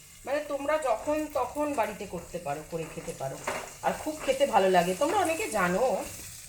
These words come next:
অনেক এক্সপার্ট, এক্সপার্ট মানুষরা রয়েছেন আমি জানি, তবু যারা জানে না বা যাদের খুব অল্প বয়স তাদের জন্য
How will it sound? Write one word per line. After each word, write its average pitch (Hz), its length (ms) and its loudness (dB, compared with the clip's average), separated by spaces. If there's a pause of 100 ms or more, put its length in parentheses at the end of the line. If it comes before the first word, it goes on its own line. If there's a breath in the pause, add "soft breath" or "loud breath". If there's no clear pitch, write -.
অনেক 226 280 2
এক্সপার্ট, 233 400 0
এক্সপার্ট 233 380 -2 (1300)
মানুষরা 196 500 0
রয়েছেন 196 360 0
আমি 180 180 0
জানি, 156 300 0 (920)
তবু 427 240 4
যারা 294 280 8
জানে 247 280 6
না 254 220 4
বা 214 380 4
যাদের 208 220 2 (120)
খুব 190 160 -4
অল্প 196 300 0
বয়স 190 200 2
তাদের 175 300 0
জন্য 175 300 0